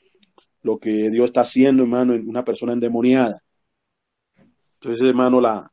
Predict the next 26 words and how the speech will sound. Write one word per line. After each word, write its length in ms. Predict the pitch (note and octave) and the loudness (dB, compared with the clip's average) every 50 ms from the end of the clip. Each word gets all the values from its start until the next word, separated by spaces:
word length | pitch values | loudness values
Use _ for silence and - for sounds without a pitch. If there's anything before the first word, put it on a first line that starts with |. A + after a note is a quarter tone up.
| _ - | _ -10
ellos 260 | - B2 B2+ C3 B2+ | -6 -2 -2 -2 0
quieren 200 | - B2+ C3 B2+ | 0 0 2 2
razonar 480 | B2+ C3 B2 - D3+ C#3+ C#3 C3 B2+ C3 | 2 0 0 0 -2 0 0 2 2 0
y 60 | B2+ | 0
quieren 240 | - B2 B2 B2+ B2+ | -2 -4 -4 -2 -2
explicar 640 | B2 - - C#3 C3 B2+ - B2+ A#2+ A#2+ B2+ - _ _ _ _ _ _ _ _ _ _ _ _ _ _ _ _ _ _ _ _ _ _ _ _ _ _ _ _ _ _ _ _ _ _ _ _ _ _ _ _ _ _ _ _ _ _ - | -4 -4 -4 -6 -6 -2 0 0 0 0 -2 -6 _ _ _ _ _ _ _ _ _ _ _ _ _ _ _ _ _ _ _ _ _ _ _ _ _ _ _ _ _ _ _ _ _ _ _ _ _ _ _ _ _ _ _ _ _ _ -10
de 100 | A2 A2+ | -4 -2
una 140 | B2+ B2+ A#2+ | 0 0 0
manera 280 | A#2 A2 A2+ A2+ A#2 | -2 -2 -4 -2 -2
humana, 460 | A#2 A#2 A#2+ A#2+ A#2+ G#2+ G2 - _ _ _ _ _ | -2 -2 -2 -2 -2 -4 -6 -8 _ _ _ _ _
de 220 | _ - - A#2+ D3 | _ -14 -4 0 2
una 160 | D#3 D3+ C3+ | 2 2 2
manera 240 | A#2 A2 A2+ A2+ A#2 | 0 0 -2 -2 -2
humana. 360 | A2+ G#2 G2+ F#2 E2+ - _ _ _ _ _ _ _ _ _ _ _ _ _ | -2 -4 -6 -10 -12 -18 _ _ _ _ _ _ _ _ _ _ _ _ _
Y 80 | - A#2 | -8 -2
lo 120 | A#2 B2 | 0 2
de 80 | A#2+ A#2+ | 2 4
Dios 120 | B2+ C#3+ | 4 2
no 80 | D#3 D3+ | 2 0
se 140 | D3 E3 D#3 | -2 -4 -4
puede 200 | - D3+ C#3+ D3 | -2 0 0 0
explicar 440 | C#3+ - - B2 A#2+ - B2+ B2+ B2+ | 0 -2 -6 -6 -2 0 0 2 2
de 60 | B2+ | 2
una 160 | B2+ C3 B2 | 2 2 2
manera 240 | A#2 G#2+ A2 A2+ A2 | 0 -4 -4 -6 -6
humana. 360 | A2 A#2+ B2 A#2+ G#2+ F2+ | -4 -4 -6 -6 -6 -8